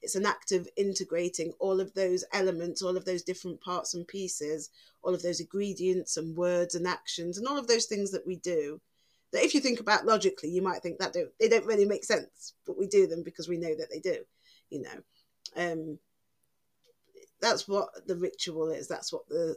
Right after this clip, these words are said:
the spell work is. You know, if we're looking at grimoire tradition and summoning, you know, if your goal is to summon,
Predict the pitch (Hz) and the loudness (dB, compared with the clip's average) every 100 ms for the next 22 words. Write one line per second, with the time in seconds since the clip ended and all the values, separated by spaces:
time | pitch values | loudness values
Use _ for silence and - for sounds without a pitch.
0 | - 160 - 180 160 156 104 - - - | -6 -4 -2 -2 -2 -4 -6 -10 -12 -12
1 | - - - _ - 160 139 127 127 - | -14 -16 -18 _ -8 -6 -6 -8 -6 -2
2 | 190 185 180 - 185 - 214 208 185 165 | -2 0 -2 0 -2 0 0 0 0 -2
3 | 170 - 151 156 - 156 156 170 - 165 | -4 -6 -6 -6 -4 -2 -2 -4 -4 -4
4 | 165 156 151 147 - - - - 180 175 | -2 -2 -4 -10 -16 -18 -6 0 2 2
5 | 175 175 175 175 175 _ _ - 185 190 | 2 0 0 -2 -4 _ _ -4 2 4
6 | 202 202 190 202 190 175 - 175 - 190 | 4 2 4 2 2 0 -2 0 2 2
7 | 175 175 175 | 0 -2 -4